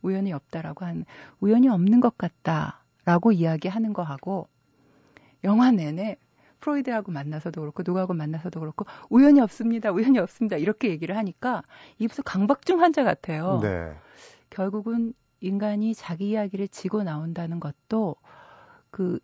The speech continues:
Speaker 1: 이십 대 때 수많은 열정에 치이고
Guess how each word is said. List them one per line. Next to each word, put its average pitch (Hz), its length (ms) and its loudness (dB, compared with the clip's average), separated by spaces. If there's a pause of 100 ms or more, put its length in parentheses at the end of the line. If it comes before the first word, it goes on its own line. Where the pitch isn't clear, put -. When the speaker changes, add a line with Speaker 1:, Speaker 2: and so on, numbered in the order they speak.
Speaker 1:
이십 220 580 -4
대 233 120 -2 (140)
때 240 180 -2
수많은 262 1000 0 (680)
열정에 180 580 2
치이고 170 640 -6